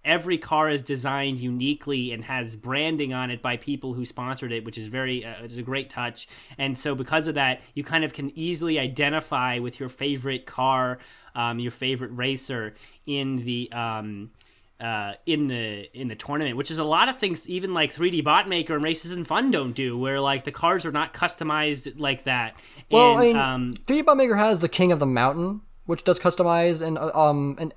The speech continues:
Speaker 2: and mo-, modified cars, but, like,
Speaker 1: Waff's
Speaker 2: you know.
Speaker 1: always got a way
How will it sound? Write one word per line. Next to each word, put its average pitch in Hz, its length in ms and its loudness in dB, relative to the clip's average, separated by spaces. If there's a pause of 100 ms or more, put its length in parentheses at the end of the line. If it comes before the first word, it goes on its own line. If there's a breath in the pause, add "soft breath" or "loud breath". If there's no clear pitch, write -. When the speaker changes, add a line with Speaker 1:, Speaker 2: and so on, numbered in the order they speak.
Speaker 2:
and 143 520 2
mo-, 151 180 2
modified 147 600 2
cars, 151 340 0
but, 135 160 -2
like, 123 160 0
Speaker 1:
Waff's 123 240 2
Speaker 2:
you 139 60 2
know. 123 60 4
Speaker 1:
always 156 680 6
got 156 200 6
a 165 60 6
way 120 500 4